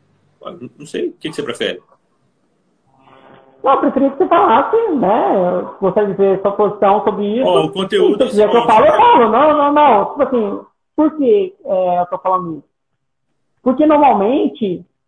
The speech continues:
Speaker 2: é, o profissional liberal, principalmente, ele, ele tem regras a seguir. Então, não é, ele não pode fazer um a-, um anúncio de compra.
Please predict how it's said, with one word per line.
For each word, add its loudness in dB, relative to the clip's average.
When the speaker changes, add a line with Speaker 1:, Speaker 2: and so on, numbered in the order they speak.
Speaker 2:
é, 0
o -2
profissional -2
liberal, 0
principalmente, -8
ele, -2
ele -4
tem -4
regras -2
a -6
seguir. -10
Então, -4
não -4
é, -2
ele -4
não -2
pode 0
fazer -2
um -4
a-, -2
um 0
anúncio -2
de -18
compra. -4